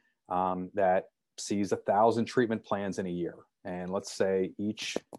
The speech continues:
treatment plan is worth a thousand dollars. Now you can adjust your numbers accordingly. Maybe you're selling five thousand dollar treatment plans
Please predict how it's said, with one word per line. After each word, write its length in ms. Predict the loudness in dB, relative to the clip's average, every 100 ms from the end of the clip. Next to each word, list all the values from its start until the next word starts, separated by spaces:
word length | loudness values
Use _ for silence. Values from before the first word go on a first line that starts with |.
| _
treatment 400 | 2 4 4 2
plan 300 | 0 0 0
is 100 | -2
worth 220 | 0 0 0
a 40 |
thousand 480 | -2 0 2 0 -2
dollars. 460 | -2 -2 -6 -12 -6
Now 120 | -2
you 180 | -2 0
can 160 | 0
adjust 400 | 2 4 2 2
your 240 | 2 4 4
numbers 300 | 2 -2 -4
accordingly. 580 | 0 2 4 4 2 2
Maybe 240 | 0 0
you're 120 | 0
selling 380 | -2 -2 -2 -2
five 320 | 0 0 0
thousand 340 | -2 -2 -2 -4
dollar 320 | -4 -6 -8 _ _ _ _ 4
treatment 320 | 4 4 0
plans 600 | 2 4 4 2 -4